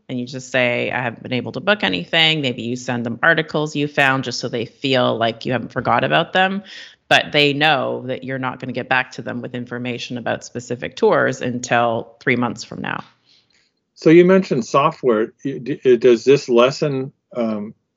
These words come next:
Speaker 2: step cover, uh, software we sh-, that you use that,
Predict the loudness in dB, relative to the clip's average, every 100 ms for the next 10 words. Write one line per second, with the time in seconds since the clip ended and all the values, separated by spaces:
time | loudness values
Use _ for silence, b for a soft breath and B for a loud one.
0 | _ _ -20 -10 -2 -2 -2 _ _ _
1 | -4 2 4 6 6 4 2 -4 -4 -4
2 | -4 -2 0 0 -4 -6 -2 -2 0 -2
3 | 0 0 0 0 0 0